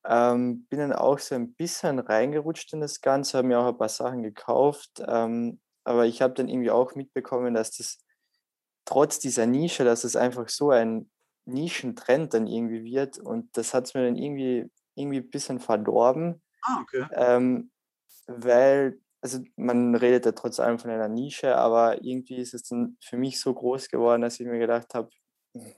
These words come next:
Speaker 1: besser eher nicht mehr.
Speaker 2: Okay.
Speaker 1: Ähm, trotz allem find ich's nach wie vor einfach, also ich find's super und ich find auch das, das Konzept hinter Avantgarde super und ich find auch die Designer,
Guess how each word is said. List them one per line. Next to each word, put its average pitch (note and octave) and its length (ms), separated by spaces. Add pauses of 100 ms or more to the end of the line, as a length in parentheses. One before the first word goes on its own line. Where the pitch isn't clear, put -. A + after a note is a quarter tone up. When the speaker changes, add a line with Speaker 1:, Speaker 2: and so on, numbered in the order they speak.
(840)
Speaker 1:
besser B2+ 320
eher B2+ 220
nicht C3+ 380
mehr. D#3+ 320 (400)
Speaker 2:
Okay. D#3+ 240
Speaker 1:
Ähm, B2 520
trotz C3 380
allem C3+ 680 (200)
find C3 240
ich's A#2+ 180
nach B2+ 260
wie B2 80
vor A#2+ 220
einfach, A#2 500 (580)
also A#2+ 160
ich A2+ 140
find's B2 340
super D3 440
und A#2+ 140
ich B2 120
find B2+ 200
auch A#2 160
das, - 220 (300)
das - 260
Konzept B2+ 540
hinter A2 260
Avantgarde A2 500
super B2+ 260
und A2+ 120
ich - 120
find B2+ 180
auch A2+ 80
die - 120
Designer, A#2 600